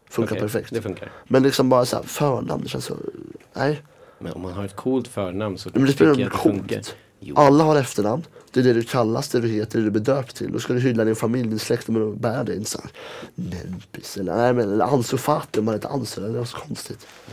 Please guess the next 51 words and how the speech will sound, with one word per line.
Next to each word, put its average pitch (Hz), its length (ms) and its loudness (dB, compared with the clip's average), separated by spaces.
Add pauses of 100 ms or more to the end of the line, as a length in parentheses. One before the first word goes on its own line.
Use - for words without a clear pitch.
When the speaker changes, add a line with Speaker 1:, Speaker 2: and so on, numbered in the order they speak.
Speaker 2:
Men 98 140 -14
det 104 160 -10
är 117 40 -6
ju, 117 100 -6 (140)
Ansu, 127 300 -8 (200)
Ansu 180 360 6
är 151 40 12
Speaker 1:
Ansu 151 120 8
Speaker 2:
ju 175 40 4
Speaker 1:
Fati 180 260 4
har 123 60 10
ju 117 60 6
Speaker 2:
bra. 117 80 4
Speaker 1:
hela. 110 180 6
Speaker 2:
Han - 80 0 (320)
har 147 120 6
Speaker 1:
Ja, 139 60 10
men 139 40 6
det 131 60 8
Speaker 2:
hela. 120 200 4
Speaker 1:
köper 127 200 4
jag 127 80 6
också. - 160 -4
Det 85 100 -6
Speaker 2:
Okej. 117 120 -4
Speaker 1:
köper 110 160 0
jag 113 80 2
också. 113 160 -6
Förnamn. 131 420 4 (200)
Har 156 160 6
du 156 100 6
ett, 123 140 -2
liksom, 117 320 0 (1120)
ett - 160 0
kort 135 320 4
förnamn 110 500 4
och 110 40 4
efternamn 110 380 0
som 104 160 -2
bara 101 160 0
får 113 100 -10
plats 117 240 -6
på - 120 -8
ryggen, 101 360 -4
ja, - 100 -8
men 104 140 -2
då 127 160 0
är 95 180 -2 (100)
du 117 120 0
nästan 107 220 -2
coolare 98 440 -8